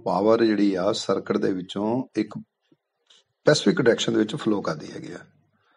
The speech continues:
ਉਦੋਂ ਇਹਦੀ ਵਰਕਿੰਗ ਹੈਗੀ ਆ। ਜਦੋਂ ਮਤਲਬ means ਇੱਕ ਪਾਰਟੀਕੁਲਰ direction ਆਪਾਂ maintain ਕਰਦੇ ਨੇ, ਉਸ direction 'ਚ ਜਦੋਂ power flow ਕਰੇਗੀ ਤਾਂ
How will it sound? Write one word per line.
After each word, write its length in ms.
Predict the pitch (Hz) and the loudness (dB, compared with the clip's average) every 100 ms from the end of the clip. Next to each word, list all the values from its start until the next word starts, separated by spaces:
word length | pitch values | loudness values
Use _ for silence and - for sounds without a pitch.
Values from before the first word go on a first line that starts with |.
| _ _ _ _ _ 107 | _ _ _ _ _ -2
ਉਦੋਂ 300 | 113 120 120 | 2 4 4
ਇਹਦੀ 240 | 113 131 | 4 2
ਵਰਕਿੰਗ 380 | 123 101 101 95 | 2 0 -4 -12
ਹੈਗੀ 220 | 95 82 | -8 -8
ਆ। 80 | 82 - 98 | -8 -10 -10
ਜਦੋਂ 140 | 104 113 | -4 0
ਮਤਲਬ 260 | 113 117 113 | 4 4 4
means 260 | 117 113 - 123 | 2 2 -2 -4
ਇੱਕ 140 | - | -4
ਪਾਰਟੀਕੁਲਰ 520 | - - 156 175 170 | -8 0 0 4 4
direction 360 | 139 107 - 117 | 4 2 2 0
ਆਪਾਂ 200 | 104 113 | 0 0
maintain 340 | 110 101 104 | 0 0 2
ਕਰਦੇ 240 | 98 90 104 | 0 0 2
ਨੇ, 80 | |
ਉਸ 200 | 120 117 - | 2 2 2
direction 300 | 104 - 156 | 0 0 -2
'ਚ 100 | 147 | -2
ਜਦੋਂ 220 | 127 120 - | 0 2 2
power 180 | 104 - | 0 2
flow 180 | 104 101 | 0 0
ਕਰੇਗੀ 380 | 87 87 131 - - - - | -2 2 2 2 -2 -6 0
ਤਾਂ 100 | 170 | 2